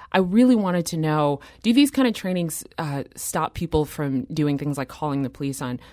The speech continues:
on people sleeping in a public space or grilling in a park,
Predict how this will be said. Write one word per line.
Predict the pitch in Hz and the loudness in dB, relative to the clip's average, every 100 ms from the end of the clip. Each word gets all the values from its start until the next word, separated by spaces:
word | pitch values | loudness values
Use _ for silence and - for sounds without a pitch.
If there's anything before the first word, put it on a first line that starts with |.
| - | -16
on | - 131 | -6 -4
people | 131 151 139 131 - _ - | -4 -4 -4 -6 -10 _ -12
sleeping | - 151 147 156 | -4 -4 0 0
in | 135 | -2
a | |
public | 135 151 139 | -4 -6 -6
space | - 151 143 135 | -6 -4 -2 -2
or | 135 | -6
grilling | 123 139 147 151 147 | -6 -4 -2 0 0
in | 123 | -2
a | |
park, | 113 - 151 127 - | -6 -4 -2 -4 -8